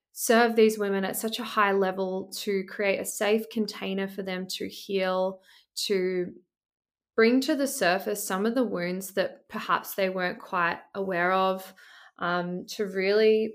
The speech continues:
be with themselves, to put down their phones and to center themselves and to open up their heart space and just to really relax and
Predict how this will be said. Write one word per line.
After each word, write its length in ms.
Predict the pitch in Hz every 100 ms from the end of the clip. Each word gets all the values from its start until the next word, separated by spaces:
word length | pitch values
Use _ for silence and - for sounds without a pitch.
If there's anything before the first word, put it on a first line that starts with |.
| -
be 160 | 185
with 180 | 196 208
themselves, 1040 | 208 202 196 196 185 185 185 190 196 - - _ _ -
to 580 | - 202 185 180 180 180 _ _
put 200 | - 202
down 240 | 220 208 214
their 120 | 220
phones 800 | 220 190 185 190 190 190 190 190
and 180 | 185 180
to 140 | 190
center 400 | - 190 190 208
themselves 600 | 196 196 190 185 185 180
and 200 | - 185
to 400 | - 180 175 175 175 _ _ _ _ _ -
open 280 | 202 208 214
up 160 | -
their 100 | 196
heart 380 | - 180 175 -
space 760 | - 180 175 180 185 - - -
and 180 | 202 202
just 240 | 226 226
to 100 | 415 427
really 480 | 208 196 196 190 - - _ _
relax 1040 | 185 185 165 160 160 262 277 262 - - - _ - - _ -
and 380 | 202 196 208